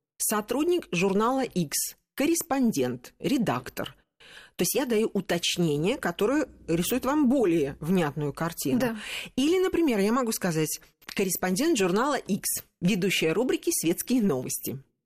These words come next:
Speaker 1: Заметьте, корреспондент — это одна история. А когда я ещё более уточняю, вы думаете: «О, как интересно, так вот же, какой человек мне нужен». Или я, например, говорю, м, там, «Адвокат».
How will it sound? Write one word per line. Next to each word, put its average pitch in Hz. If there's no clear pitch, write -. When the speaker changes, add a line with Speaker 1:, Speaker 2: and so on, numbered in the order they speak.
Speaker 1:
Заметьте, 226
корреспондент — 277
это 254
одна 156
история. 135
А 196
когда 196
я 208
ещё 220
более 226
уточняю, 165
вы 147
думаете: 156
«О, 320
как -
интересно, 233
так 147
вот 294
же, 226
какой 240
человек 196
мне 214
нужен». 160
Или 214
я, 214
например, 196
говорю, 185
м, 175
там, 170
«Адвокат». 247